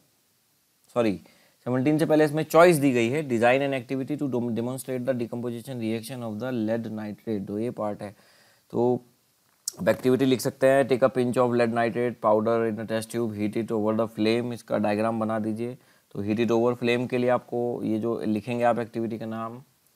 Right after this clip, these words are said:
स्टेटमेंट लिखेंगे, एक मार्क मिल जाएगा। डायग्राम बनाने के लिए एक मिल जाएगा, और आप अपने अगर इसकी लेबलिंग भी की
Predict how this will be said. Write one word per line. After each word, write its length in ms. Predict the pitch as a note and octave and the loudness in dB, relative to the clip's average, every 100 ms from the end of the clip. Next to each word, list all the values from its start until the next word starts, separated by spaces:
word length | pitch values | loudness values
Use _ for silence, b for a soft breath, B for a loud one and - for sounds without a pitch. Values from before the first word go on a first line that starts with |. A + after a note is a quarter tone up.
| _ - | _ -8
स्टेटमेंट 340 | A2 A2 A#2 | -6 -2 -2
लिखेंगे, 260 | A#2 B2 A#2 | -2 -2 -2
एक 80 | |
मार्क 200 | A#2 A#2 | -2 -4
मिल 120 | A#2 A2+ | -2 0
जाएगा। 220 | A#2+ B2 | 0 2
डायग्राम 380 | A2 G#2+ A#2+ A#2 | 2 2 0 0
बनाने 280 | B2 C3+ | -2 -2
के 80 | B2+ | -4
लिए 120 | B2 | -4
एक 60 | B2 | -4
मिल 200 | B2 A#2 | -4 -4
जाएगा, 240 | A#2+ B2 | -4 -4
और 100 | B2+ | -2
आप 160 | A#2 A2+ | 0 0
अपने 200 | A2+ A#2+ | -2 -4
अगर 100 | A#2 | -4
इसकी 200 | A2+ B2+ | -4 -2
लेबलिंग 420 | A2+ A2+ B2 B2+ | 0 0 0 -2
भी 120 | C3+ | -2
की 200 | B2 G#2 | -2 -4